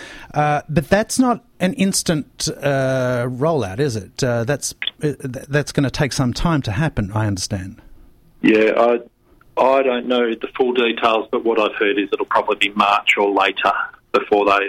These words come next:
Speaker 2: they actually get it off the ground. I think they're planning a campaign around it, around Mardi Gras sometime, um, and that they'll be recruiting after that. And they're going to have quite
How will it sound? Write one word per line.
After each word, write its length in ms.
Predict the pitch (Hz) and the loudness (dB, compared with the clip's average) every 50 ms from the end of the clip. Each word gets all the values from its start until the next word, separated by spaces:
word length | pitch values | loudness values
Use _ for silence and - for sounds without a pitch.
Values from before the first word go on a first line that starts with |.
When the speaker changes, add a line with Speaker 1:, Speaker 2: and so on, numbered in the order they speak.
| 98 - | -2 0
Speaker 2:
they 140 | 101 101 | 2 2
actually 280 | 98 - - - 98 - | 2 0 -2 -2 -2 0
get 140 | - 104 98 | 0 2 2
it 100 | 101 98 | 2 2
off 160 | 101 101 - | 0 0 -2
the 80 | - 101 | -2 0
ground. 280 | 101 104 113 127 117 | 2 4 4 4 4
I 60 | 104 | 2
think 220 | 101 - - 113 113 | 0 0 -6 -4 -2
they're 120 | 113 107 | -2 -2
planning 420 | - - _ 117 113 113 113 110 107 | -2 0 _ 2 2 4 4 2 2
a 60 | 101 | 0
campaign 500 | - - 107 104 104 - 113 110 113 113 | 0 0 0 0 0 2 0 2 2 4
around 300 | 110 110 110 117 123 147 | 2 4 2 2 2 0
it, 120 | 156 - - _ - | -2 -2 -4 _ -2
around 460 | 110 104 107 107 110 110 110 107 107 - | 2 2 4 4 4 4 2 0 -2 0
Mardi 240 | - 110 113 117 120 | 2 2 2 2 2
Gras 280 | - 131 139 147 - - | 0 0 0 0 -2 -4
sometime, 440 | - 127 120 - - 151 185 202 - - - - - - - - - - - - - | -8 -8 -6 0 0 0 0 0 -6 -10 -14 -12 -10 -10 -12 -14 -20 -20 -12 -2 0
um, 420 | 104 104 104 104 101 104 107 - - | 2 2 2 2 0 0 -2 -2 0
and 140 | 104 104 101 | 0 2 2
that 120 | 104 101 | 0 2
they'll 140 | - 104 101 | 4 2 2
be 140 | 101 - 101 | 4 2 2
recruiting 480 | 101 101 - - - 107 98 104 101 95 | 2 2 2 2 2 2 2 2 2 2
after 320 | 98 92 - - - 95 | 2 2 0 -2 -2 0
that. 240 | 92 95 101 - - - - 110 | 2 2 2 0 -2 -2 0 0
And 280 | 110 104 101 104 - - - _ | 2 2 0 -4 -6 -8 -8 _
they're 240 | - 113 107 104 101 | 2 4 4 4 4
going 280 | 107 120 110 110 107 107 | 4 4 4 4 0 -4
to 100 | - 95 | -4 -2
have 180 | 95 98 - | -2 -2 -4
quite 320 | - - - 107 101 101 | -4 0 2 2 2 2